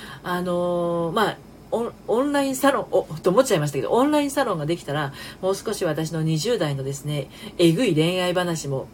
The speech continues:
こう、限定配信でしていこうとは思ってるんですけど、恋愛不干渉になったことがあります。二十三歳ぐらいだったかな。あー、ちょっとあの、結構辛いことがあってですね、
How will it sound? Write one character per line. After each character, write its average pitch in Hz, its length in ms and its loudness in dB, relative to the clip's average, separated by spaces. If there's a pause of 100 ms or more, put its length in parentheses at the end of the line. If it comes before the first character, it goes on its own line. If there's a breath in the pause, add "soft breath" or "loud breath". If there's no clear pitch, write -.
こ 135 220 0
う、 - 20 -2
限 165 180 0
定 185 100 -2
配 180 200 -4
信 156 160 -6
で 127 100 -6
し 139 60 -10
て 175 100 -6
い 170 40 -4
こ 196 100 2
う 196 60 2
と 175 80 -4
は 135 60 0
思 156 120 -2
っ 190 60 -2
て 190 120 -2
る 165 100 -2
ん 151 40 -2
で 143 100 -2
す 139 80 -8
け 147 80 -4
ど、 160 200 2 (380 loud breath)
恋 214 280 10
愛 349 160 2
不 - 80 -10
干 302 200 2
渉 285 140 -2
に 269 100 0
な 277 80 2
っ 269 40 -8
た 202 100 -4
こ 160 100 -2
と 143 100 -4
が 135 220 -4
あ 147 60 0
り 147 100 0
ま 143 140 2
す。 - 220 -8 (560 loud breath)
二 180 160 -2
十 180 300 0
三 - 260 -8
歳 285 260 -6
ぐ 311 80 -2
ら 320 80 -2
い - 20 -2
だ 285 80 -2
っ 269 80 -12
た 233 100 -10
か 226 100 -6
な。 247 420 -2 (920 loud breath)
あ 165 360 0
ー、 156 40 -2
ち - 120 -10
ょ - 20 -16
っ - 40 -18
と 156 120 2
あ 151 60 0
の、 147 400 -2 (320)
結 254 180 -8
構 180 140 2
辛 165 220 -2
い 190 40 0
こ 226 80 -2
と 185 120 -2
が 151 100 -2
あ 147 40 -2
っ - 40 -8
て 131 100 -10
で 131 100 -6
す 135 120 -10
ね、 131 300 -4